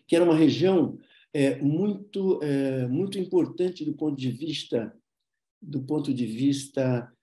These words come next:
da sua articulação política, é, no país? Ela, na, nas frentes de massa e nas experiências, e te-, e te-, essa região teve experiências, é, é,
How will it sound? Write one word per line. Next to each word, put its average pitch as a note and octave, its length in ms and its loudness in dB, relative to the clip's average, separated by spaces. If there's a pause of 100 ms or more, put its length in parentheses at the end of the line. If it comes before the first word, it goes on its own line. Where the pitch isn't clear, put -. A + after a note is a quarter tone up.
da D3 240 -2
sua C#3+ 260 2
articulação C#3+ 680 0
política, C#3+ 800 -2 (540)
é, G#2+ 600 2
no C3 200 2
país? A#2+ 600 0 (560)
Ela, C3+ 640 2 (420)
na, C#3 220 6
nas C#3 240 4
frentes F#3+ 340 0
de D#3+ 80 4
massa D3 760 0 (680)
e C3+ 60 4
nas D3+ 220 2
experiências, D3+ 880 4
e C#3 120 2
te-, E3 200 4
e C3+ 180 0
te-, C#3+ 200 4
essa C#3 280 0
região C3+ 340 0
teve D#3+ 220 4
experiências, C#3 1000 2
é, A#2 120 0
é, G#2 720 -6